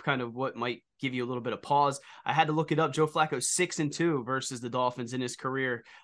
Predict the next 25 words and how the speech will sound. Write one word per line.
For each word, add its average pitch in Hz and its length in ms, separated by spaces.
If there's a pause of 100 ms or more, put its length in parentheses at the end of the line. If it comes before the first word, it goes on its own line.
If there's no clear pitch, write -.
Uh, 113 200
started 139 360
eight 131 180
games 135 240
against 131 280
the 131 40
Dolphins, 127 540 (360)
has 123 360 (300)
thrown 160 200
for 151 160
over 143 420
nearly 156 260
two 202 220
thousand 175 440
yards, 160 460
uh, 131 240
twelve 175 240
touchdowns 160 400
and 127 80
four 160 180
interceptions 139 540
in 110 60
those 107 220
games. 101 300
So, 120 260